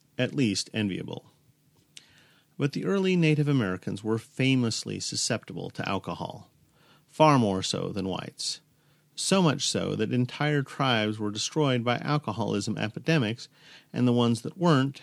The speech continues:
had to ban the substance as an existential threat. And even, and neither cons nor Indians seem, and if neither cons nor Indians seem happy enough, what about celebrities?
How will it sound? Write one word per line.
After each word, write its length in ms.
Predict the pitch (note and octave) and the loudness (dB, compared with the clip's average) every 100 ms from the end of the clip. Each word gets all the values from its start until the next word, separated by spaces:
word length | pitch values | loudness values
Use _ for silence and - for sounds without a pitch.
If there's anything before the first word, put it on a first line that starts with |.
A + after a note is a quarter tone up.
| - | -10
had 180 | - B2+ | -4 -4
to 80 | C3 | -4
ban 480 | A#2+ B2+ B2+ B2 B2 | 0 2 4 2 0
the 120 | C3+ A2+ | -4 -4
substance 540 | - F#2 - G2 F#2+ - | -4 -8 -8 -8 -8 -6
as 200 | G2+ G#2 | -6 -4
an 100 | G2+ | -4
existential 720 | - - A2 - F2 - - - | -6 -6 -6 -6 -8 -10 -14 -10
threat. 360 | - F#2+ - - _ _ _ _ _ - - - - _ _ | -6 -4 -6 -16 _ _ _ _ _ -20 -20 -20 -20 _ _
And 180 | B2+ C#3+ | 0 2
even, 560 | F#3 E3+ D#3+ D#3 D#3+ C#3 - _ _ _ _ _ _ _ _ _ _ _ _ _ _ _ _ - | 2 4 4 4 4 0 -8 _ _ _ _ _ _ _ _ _ _ _ _ _ _ _ _ -2
and 180 | B2+ | 2
neither 280 | C3+ D3 C#3+ | 4 2 0
cons 540 | C3+ - D#3 D3+ C#3+ C3+ | -2 -4 -2 0 0 0
nor 160 | E3+ | 0
Indians 480 | C#3 F#2+ F2+ F2+ F#2+ | 0 0 -2 -4 -6
seem, 360 | - B2 A#2+ A2 - - | -2 0 0 -2 -8 0
and 160 | B2 | 2
if 140 | B2 - _ _ _ _ _ _ _ - | 2 -4 _ _ _ _ _ _ _ -2
neither 300 | C3+ D3 C#3+ | 0 2 0
cons 400 | - D3 C#3+ B2+ | 0 0 0 0
nor 160 | D3+ | 0
Indians 400 | C3 G#2+ G2+ G2 | 2 0 0 -2
seem 180 | - G#2+ | -4 -6
happy 300 | - F3+ - | -2 -2 -2
enough, 300 | F#2+ F#2 B2 - _ _ _ _ | -4 -4 -8 -10 _ _ _ _
what 160 | A#2+ | 0
about 360 | C#3 G2+ D#2+ - | 0 -2 -4 -4
celebrities? 760 | - D3 E3+ B2 - - - | 0 4 4 2 -4 -6 -8